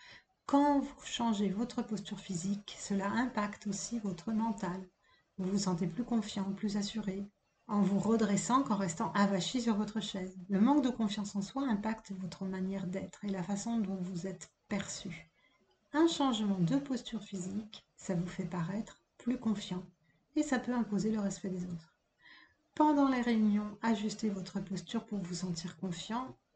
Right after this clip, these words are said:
et susciter aussi le respect de vos collègues. Savoir s'affirmer, c'est aussi affirmer sa posture, sa gestuelle.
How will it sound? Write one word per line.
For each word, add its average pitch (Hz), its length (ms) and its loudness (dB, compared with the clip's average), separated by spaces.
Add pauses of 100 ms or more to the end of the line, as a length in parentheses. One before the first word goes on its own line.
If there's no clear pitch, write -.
(120)
et 190 120 0
susciter - 920 -4
aussi 226 520 -4
le 196 180 0
respect 190 460 -4
de 185 180 0
vos 202 160 0
collègues. 180 540 -4 (760)
Savoir 226 840 -2 (100)
s'affirmer, 220 880 -2
c'est 202 240 -4
aussi 214 240 -4
affirmer 196 400 -2
sa 175 180 -4
posture, 202 640 -4
sa 170 160 -2
gestuelle. 170 640 -4